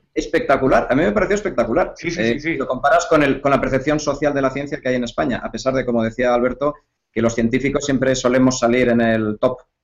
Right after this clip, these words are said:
Speaker 1: eh, three de los, de las, eh, profesiones más valoradas.
Speaker 2: Sí.
Speaker 1: Pero hay poco conocimiento científico en España.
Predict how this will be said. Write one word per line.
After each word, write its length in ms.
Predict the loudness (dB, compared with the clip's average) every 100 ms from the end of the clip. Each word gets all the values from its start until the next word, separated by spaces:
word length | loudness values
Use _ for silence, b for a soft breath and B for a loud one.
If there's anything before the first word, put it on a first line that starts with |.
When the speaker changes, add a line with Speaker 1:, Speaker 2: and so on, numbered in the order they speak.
| -8
Speaker 1:
eh, 280 | -2 0 -2 0
three 220 | 2 2
de 120 | 2
los, 300 | -2 -4 -6
de 100 | -4
las, 240 | -4 -4 -6
eh, 200 | -6 -6 -12 -20 _ _ -18 -8
profesiones 400 | -6 -2 0 0
más 140 | 2
valoradas. 460 | 2 2 0 -2 -8 B
Speaker 2:
Sí. 60 | -12 -2
Speaker 1:
Pero 120 | 0
hay 40 | 2
poco 220 | 2 2
conocimiento 460 | 0 0 0 0 -2
científico 340 | -4 -6 -12
en 60 | -20
España. 360 | -20 -20 -20